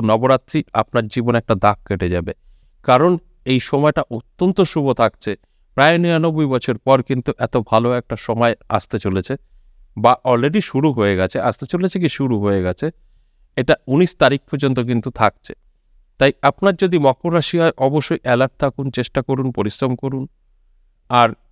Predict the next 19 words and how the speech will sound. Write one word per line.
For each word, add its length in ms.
সবার 380
আগে 160
যেটা 200
বলবো, 220
চোখ 220
কান 200
খোলা 260
রাখুন, 280
অ্যালার্ট 360
থাকুন। 280
আপনার 360
জীবনে 280
অবশ্যই 520
সুযোগ 340
আসবে, 320
সেগুলোকে 440
গ্রহণ 360
করুন। 280
দেখবেন 340